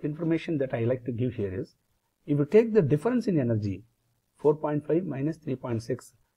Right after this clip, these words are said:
it comes out as point nine kilocalorie per mole. Listen, what is the importance of this? The important thing is, listen, in the case of decalin, the energy difference is two point seven.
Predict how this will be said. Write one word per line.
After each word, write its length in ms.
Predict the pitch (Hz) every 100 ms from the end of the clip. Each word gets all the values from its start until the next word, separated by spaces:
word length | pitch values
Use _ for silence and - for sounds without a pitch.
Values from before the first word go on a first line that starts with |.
| _
it 160 | 123
comes 280 | - 127 131
out 160 | 139 139
as 160 | 127 - _ _ _
point 240 | 127 139
nine 320 | 123 107 120 135
kilocalorie 520 | 107 110 113 107 113
per 120 | 107 95
mole. 260 | 90 85 _ _ _ _ _ _ _ _ _ _ _ _
Listen, 260 | 135 185 123
what 140 | 127
is 60 | 175
the 80 | 190
importance 440 | 156 165 180 175
of 120 | 165
this? 180 | 202 - _ _ -
The 60 |
important 420 | 113 156 165 180
thing 160 | 127 185 - _ _
is, 240 | 127 196 _ _ _ -
listen, 240 | 131 196
in 120 | 160
the 80 | 147
case 340 | 143 185 208 208
of 160 | 190 - _ _ _ _ _ _ -
decalin, 600 | 127 156 170 113 92 170 262 _ _ _ _ _ -
the 100 | 127
energy 260 | 165 185
difference 380 | 175 170 175 175
is 80 | 151
two 180 | - 226
point 260 | - 156
seven. 360 | - 117 107 98